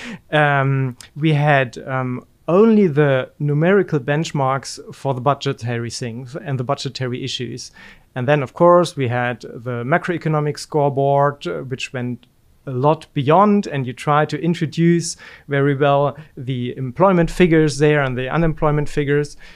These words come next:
Uh, and then, um, with the European Pillar of Social Rights, it really get broader. And now we have this, I think today these are seventeen indicators, uh, who really measure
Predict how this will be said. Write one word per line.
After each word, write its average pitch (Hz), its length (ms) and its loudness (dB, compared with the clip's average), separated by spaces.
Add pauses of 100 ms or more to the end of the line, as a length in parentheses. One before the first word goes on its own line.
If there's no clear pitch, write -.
(220)
Uh, 151 40 -6 (420)
and 143 180 0
then, 175 360 4
um, 151 460 2 (1040)
with 147 220 -2
the 143 280 4 (140)
European 170 340 2
Pillar 240 220 2
of 170 80 -2
Social 175 320 0
Rights, 175 640 0 (420)
it 143 120 -2
really 190 520 0
get 131 240 -4
broader. 127 600 0
And 143 160 -2
now 185 200 4
we 175 140 2
have 151 280 0
this, 139 320 -2 (500)
I 135 80 -6
think 180 240 -2
today 156 380 0
these 143 240 -6
are 131 80 -4
seventeen 170 580 0
indicators, 180 880 -2 (380)
uh, 139 500 0 (140)
who 139 500 -2 (400)
really 165 360 0
measure 151 560 4